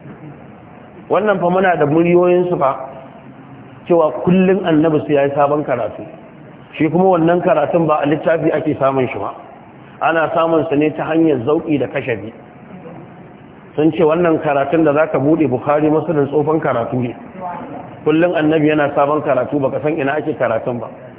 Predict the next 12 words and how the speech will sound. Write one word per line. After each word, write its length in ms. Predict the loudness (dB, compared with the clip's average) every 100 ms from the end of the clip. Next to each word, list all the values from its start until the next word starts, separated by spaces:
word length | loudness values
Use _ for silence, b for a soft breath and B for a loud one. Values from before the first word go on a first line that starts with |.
| -20 -20 -20 -20 -20 -20 -8
Wayannan 400 | 0 2 4 2 2
mutanen 560 | 0 2 2 2 2 2
zindiƙai 600 | 2 2 -2 2 2 2
ne, 180 | 0 -4 -14 -18 -20 -20 -16 -14 -14 -8
mulhidai 580 | -2 0 2 2 2 2
ne, 120 | 2
mafi 320 | 2 0 -2 0 2
yawan 360 | 4 2 2
jagororin 680 | 2 2 2 4 4 2 2
nan 120 | 0 0
addini 480 | -2 0 2 2 0
suke 200 | -2